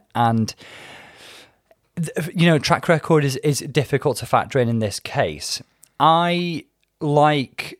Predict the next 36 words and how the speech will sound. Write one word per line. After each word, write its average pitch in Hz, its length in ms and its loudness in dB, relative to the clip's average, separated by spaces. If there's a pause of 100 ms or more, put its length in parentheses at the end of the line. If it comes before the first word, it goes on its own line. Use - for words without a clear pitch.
(140)
Tayce's, 135 580 0
like, 123 240 0
natural 135 540 2
charisma 123 500 0
on 113 120 0
stage. 107 560 2
She - 120 0
really 113 200 0
feels 110 300 0
the - 80 -6
music. 107 600 -2 (760)
Ellie, 180 420 0
I 175 100 2
saw 175 360 4
her 156 200 2
breaking 151 460 0
out 147 240 0
some, 139 240 -2
like, 139 400 -2
classic 123 580 0
drag 123 360 4
lip 120 260 0
sync 123 320 0
moves, 127 500 0 (380)
the 208 80 -2
kind 285 240 0
of 285 80 -2
which 294 220 0
I 180 160 4
was 214 120 2
doing 160 360 2
earlier 120 220 4
this 117 200 -4
evening, 85 680 -4 (680)
um, 117 360 2
during 113 540 2